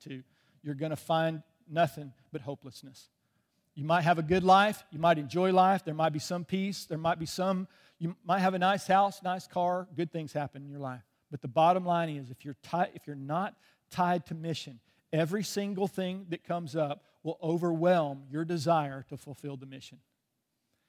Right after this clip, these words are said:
Going to school gets really, really hard, you're gonna quit. Why? Because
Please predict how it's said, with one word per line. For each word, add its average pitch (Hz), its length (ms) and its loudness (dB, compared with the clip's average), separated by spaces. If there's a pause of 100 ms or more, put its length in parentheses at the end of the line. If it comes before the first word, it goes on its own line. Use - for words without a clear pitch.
(420)
Going 165 200 -2
to 165 40 0
school 190 440 0
gets 160 260 -8
really, 170 180 0
really 170 200 2
hard, 170 340 2 (100)
you're 147 120 -14
gonna 143 160 -10
quit. 135 340 -12 (220)
Why? 143 340 -4 (220)
Because 151 340 -8